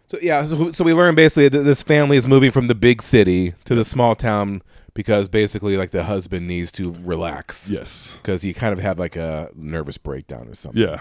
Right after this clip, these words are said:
Speaker 2: something. We
Speaker 1: Yeah.
Speaker 2: don't really know.
Speaker 1: Don't really say,
Speaker 2: Yeah.
Speaker 1: but he's try-, cr-, trying to move out there to the sticks to relax, and meanwhile,
Speaker 2: Yeah.
Speaker 1: the wife is. So they get, so they are in the house, and then Otho comes busting in the window, their friend Otho,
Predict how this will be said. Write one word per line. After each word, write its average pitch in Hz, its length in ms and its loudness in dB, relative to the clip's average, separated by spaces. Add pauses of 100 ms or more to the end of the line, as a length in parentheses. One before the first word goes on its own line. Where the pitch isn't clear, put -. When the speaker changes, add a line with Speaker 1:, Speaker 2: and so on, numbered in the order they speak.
Speaker 2:
something. 76 500 -12 (140)
We 95 100 -6
Speaker 1:
Yeah. 78 60 -4
Speaker 2:
don't 92 80 -6
really 90 180 -8
know. 87 120 -8
Speaker 1:
Don't 104 140 -2
really 87 200 -4
say, 78 300 -4
Speaker 2:
Yeah. 78 40 -6
Speaker 1:
but 76 180 -8
he's 85 200 -8 (140)
try-, 139 200 0
cr-, 139 240 -6 (360)
trying 185 160 6
to 185 80 4
move 175 100 4
out 170 200 6
there 147 260 6
to 139 120 -2
the 123 80 -2
sticks - 560 0 (420)
to 139 100 0
relax, 110 600 2
and 107 100 -6
meanwhile, 107 280 0
Speaker 2:
Yeah. 104 60 0
Speaker 1:
the 101 80 -2
wife 101 380 0
is. 92 280 -10 (800)
So 156 180 4
they 160 120 6
get, 131 260 0
so 147 160 4
they 147 240 6
are 131 160 2
in 135 80 0
the 123 100 0
house, 120 560 0 (120)
and 117 120 -2
then 113 320 0
Otho 127 400 4
comes 104 300 -4
busting 110 400 -2
in 101 100 -2
the 98 80 -2
window, 87 400 -2
their 82 160 -4
friend 92 300 -6
Otho, 80 560 -6